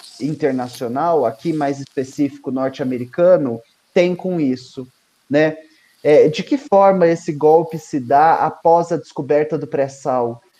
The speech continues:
De que forma esse golpe se dá e, e, e, e desmonta a Petrobras? De que, de que forma esse golpe se dá, é, e, e, e, e, e o Brasil volta a, a exportar e vender petróleo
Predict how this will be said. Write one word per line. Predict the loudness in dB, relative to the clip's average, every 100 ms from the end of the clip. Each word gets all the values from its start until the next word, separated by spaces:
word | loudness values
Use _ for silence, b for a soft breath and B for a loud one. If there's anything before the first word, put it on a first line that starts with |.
| _ -16
De | -6
que | -4
forma | 0 2 4 2
esse | -4 -6 -4
golpe | 2 2 0 -8
se | -10
dá | -2 0 0 -2 -14 -6
e, | -6 -4 -2
e, |
e, | -4 -2 -6 -4 -6
e | -6
desmonta | -8 -8 -4 -2 -2 -4 -6 -6 -8
a | -10
Petrobras? | -4 -4 -2 -4 -2 -2 -4
De | -10 -10
que, | -10 -10
de | -14
que | -14
forma | -2 2 2 2 -4 B B
esse | -4 -2 0
golpe | 4 4 2
se | _ _ 0
dá, | 2 2 -2 B _ -2
é, | 2 4 2 0
e, | -6 -4
e, | -6 -4 -2 -4 -6 -10 _ _ _ _ _ -12
e, | -4 -4 -2 -4 -4 -4 -6 -6 -8 -12 _ _ _ _ _ -2
e, | -2 0 2
e |
o | 4
Brasil | 4 4 4 2 2
volta | 4 4 6 4 2 2 2 2
a, | 2 2 2 0
a | 0
exportar | -2 -8 -4 -2 -2 0 0 0
e |
vender | -2 -4 -4 -4 -4
petróleo | -4 -4 0 0 -2